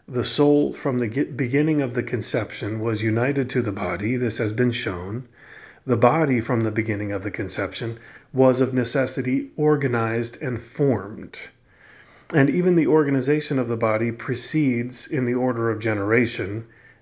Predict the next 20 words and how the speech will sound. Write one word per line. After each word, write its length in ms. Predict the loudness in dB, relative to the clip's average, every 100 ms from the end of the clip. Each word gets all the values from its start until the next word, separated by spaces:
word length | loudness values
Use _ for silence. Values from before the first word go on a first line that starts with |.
| -2
the 200 | 0 2
introduction 560 | 2 2 2 2 0
of 100 | -2
the 80 | -2
rational 480 | 0 0 0 -4 -8
soul. 460 | -6 -4 -4 -4 -10 -18 _ _ _
Here 260 | -2 2 4
again, 440 | 2 0 -2 -6 -8 -20 -20 -6
if 200 | -4 0
one 280 | 2 2 2
grants 400 | 2 0 -2 -4
what 120 | -4
is 140 | -4
posterior, 960 | -6 -10 -8 0 2 2 0 -2 -4 -8 -20 _
he 120 | -4
must 300 | 0 -2 -4
grant 400 | -4 -2 -2 -4
what 180 | -4 -2
is 120 | -4
prior. 680 | -6 -2 0 0 -2 -8 -16